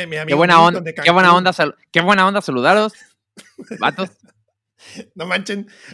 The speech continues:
Speaker 1: Oye, y Milton de Cancún. Eh, tenemos que ir a Cancún,
Speaker 2: Cancún.
Speaker 1: Josu. Ya haremos treinta
Speaker 2: Hombre.
Speaker 1: minutitos Cancún. Toda esta gente es del más allá.
Speaker 2: Del más
Speaker 1: Dianita
Speaker 2: allá.
Speaker 1: Uría. Eh,
Speaker 2: Bueno.
Speaker 1: también el Ever Saucedo. Hay mucha gente que nos
Speaker 2: Pero eso,
Speaker 1: escucha ahí,
Speaker 2: eso es muy
Speaker 1: ¿eh?
Speaker 2: bíblico. O sea, es Judea,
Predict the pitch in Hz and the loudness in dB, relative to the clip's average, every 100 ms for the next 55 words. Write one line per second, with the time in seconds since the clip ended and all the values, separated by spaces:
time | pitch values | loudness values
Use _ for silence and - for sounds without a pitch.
0 | - 226 226 214 185 180 196 190 170 190 | -12 -8 -6 -8 -12 -10 -10 -12 -8 -4
1 | 247 247 208 170 156 175 190 160 - 180 | -4 -4 -4 -6 -8 -6 -8 -10 -8 -6
2 | 190 131 120 151 196 202 190 135 143 214 | -6 -8 -12 -12 -10 -10 -10 -12 -10 -10
3 | - - - 160 226 269 240 - 226 226 | -8 -8 -6 -6 -4 -4 -6 -4 -4 -2
4 | 208 123 175 196 196 185 170 165 _ - | -4 -4 -8 -10 -10 -12 -14 -18 _ -2
5 | 254 254 262 285 240 220 214 185 190 233 | 0 0 -2 -2 -2 -2 -2 -4 -4 -4
6 | 143 _ - - 185 180 180 247 220 190 | -6 _ -14 -10 -8 -6 -4 -4 -4 -4
7 | 175 165 151 135 _ _ - 147 185 151 | -6 -8 -8 -10 _ _ -6 -2 -2 -2
8 | 160 214 220 226 240 - 117 131 151 240 | -8 -6 -2 -2 -2 -4 -10 -8 -8 -8
9 | 285 - 214 254 240 196 156 123 135 151 | -8 -12 -10 -8 -10 -12 -10 -6 -4 -4
10 | 156 170 262 175 175 147 175 135 113 - | -6 -8 -10 -12 -10 -10 -10 -10 -12 -8
11 | 110 120 - - 135 139 139 147 160 180 | -6 -6 -10 -18 -14 -10 -8 -6 -6 -8